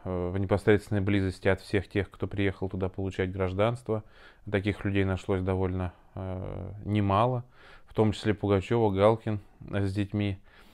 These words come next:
Ну и вот стало известно, м, сегодня, что после, а, после вот этой стрельбы, а, многим людям, э, проживающим на, не по-, не только вот, э, на территории около, так скажем, где произошло,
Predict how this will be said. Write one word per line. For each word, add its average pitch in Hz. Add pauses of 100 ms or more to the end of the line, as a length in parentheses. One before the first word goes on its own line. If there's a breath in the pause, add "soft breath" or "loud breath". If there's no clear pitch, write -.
(160 soft breath)
Ну 104
и -
вот 117
стало 110
известно, 107 (100)
м, 98
сегодня, 110
что 95
после, 95 (540 soft breath)
а, 92 (180 loud breath)
после 98
вот 95
этой 95
стрельбы, 104 (400 loud breath)
а, 90
многим 95
людям, 107 (200 loud breath)
э, 85
проживающим 95 (540 soft breath)
на, 95
не 95
по-, 101
не 101
только 117
вот, 95
э, 90 (400)
на 101
территории 101
около, 95 (100)
так 90
скажем, 90
где 95
произошло, 92